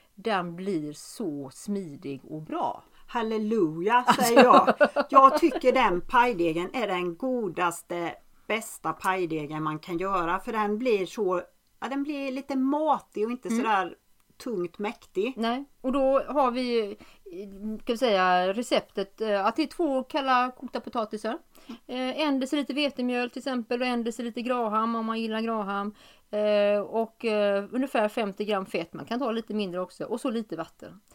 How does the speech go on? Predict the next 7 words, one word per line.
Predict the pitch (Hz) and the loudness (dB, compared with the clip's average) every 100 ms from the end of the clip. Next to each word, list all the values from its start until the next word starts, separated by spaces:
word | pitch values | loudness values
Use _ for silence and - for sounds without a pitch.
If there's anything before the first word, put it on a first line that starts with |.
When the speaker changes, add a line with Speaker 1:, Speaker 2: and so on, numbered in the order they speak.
| - - - | -20 -20 -20
Speaker 1:
Så | - 269 | -4 -4
att | 262 - | -4 -6
pajdeg, | - 269 175 160 240 262 - _ _ | 0 2 2 -2 -4 -8 -20 _ _
sen | - - 180 | -6 -2 0
givetvis | 160 220 160 151 - | 0 -4 -4 -8 -12
potatissallad. | - - 226 - - - - - 139 143 233 240 - - _ - | -14 -6 -6 -6 -14 -20 -14 -14 -10 -2 -2 -2 -8 -18 _ -14
Eh, | - 175 165 | -8 -4 -4